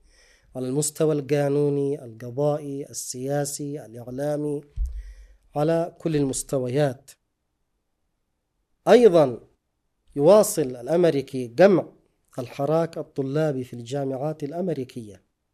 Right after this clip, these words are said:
ويتصدى لنشاط الطلاب في الجامعات الأمريكية الذين يحاولون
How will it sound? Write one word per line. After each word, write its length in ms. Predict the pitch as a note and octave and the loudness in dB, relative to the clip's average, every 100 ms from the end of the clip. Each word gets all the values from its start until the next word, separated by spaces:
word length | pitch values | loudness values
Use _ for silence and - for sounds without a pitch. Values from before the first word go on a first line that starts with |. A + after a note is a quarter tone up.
| _ _ _ _ _ _ _ _ _ _ _ _ _ _ | _ _ _ _ _ _ _ _ _ _ _ _ _ _
ويتصدى 1160 | C#3+ C#3 C3+ C#3+ C#3+ C#3+ - G3 E3+ C#3+ D#3 C3+ - _ _ _ - | -6 -2 -2 -2 -4 -4 2 2 2 2 2 2 -8 _ _ _ -8
لنشاط 640 | C3 B2+ - D#3+ D3+ D3+ | -6 -6 0 4 4 2
الطلاب 680 | D3 - C#3 C3 D#3 D#3 D#3 | -12 -6 -6 0 2 2 -2
في 60 | C3+ | -8
الجامعات 640 | A#2 C3+ C3 B2+ D3 D3 | -8 -6 -6 -4 -4 -4
الأمريكية 540 | D3 C#3 C3 B2 D#3 | -8 -6 -6 -6 -4
الذين 280 | D3+ C#3 C3+ | -2 -2 -4
يحاولون 800 | C3+ C3 - C#3 C#3+ D3+ F3 F3+ | -4 -6 -6 -6 -4 -2 -2 -4